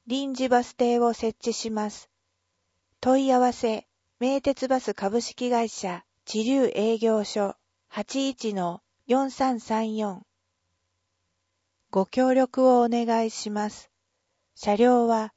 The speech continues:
先頭競技者の通過約五分前から最後の競技者が通過するまで通行できません。交通規制、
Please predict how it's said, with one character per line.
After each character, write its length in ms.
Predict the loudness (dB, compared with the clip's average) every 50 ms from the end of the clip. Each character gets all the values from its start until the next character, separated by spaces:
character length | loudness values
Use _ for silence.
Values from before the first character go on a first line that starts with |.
| _ _
先 280 | -6 -2 0 0 0 0
頭 260 | 2 4 4 4 4
競 260 | 4 4 6 6 6
技 100 | 4 0
者 180 | 0 0 0 0
の 220 | 0 -2 -4 -6 -10 _ -6
通 240 | 0 2 2 2 2
過 140 | 2 2
約 280 | 2 2 0 0 -2 0
五 140 | 0 0 0
分 260 | 2 0 0 0 0
前 240 | -2 -2 -2 -4 -4
か 160 | -4 -4 -4
ら 260 | -2 -2 -4 -6 -8 _
最 320 | _ -2 2 2 4 4 4
後 140 | 4 2 2
の 100 | 0 0
競 300 | 0 2 4 4 4 2
技 100 | 0 -2
者 160 | -2 -2 0
が 160 | 0 -2 -4 -4
通 240 | -4 0 0 0 2
過 120 | 0 -2
す 160 | -2 -2 -2 -2
る 120 | 0 0
ま 140 | 0 0 0
で 160 | -2 -4 -4 -4
通 240 | -4 -2 0 0 0
行 260 | 2 4 4 4 4
で 140 | 2 0 0
き 160 | -2 -4 -4
ま 140 | -2 -4 -4
せ 240 | -2 -2 -4 -4
ん。 100 | -4 -8 -14 _ _ _ _ _ _ _ _ _ _ _ _ _ _ _ _ _ -8
交 260 | -2 0 0 0 0 -2
通 260 | -2 -2 -2 -2 -2
規 120 | -2 -6 -8
制、 400 | -6 -4 -4 -4 -4 -6 -10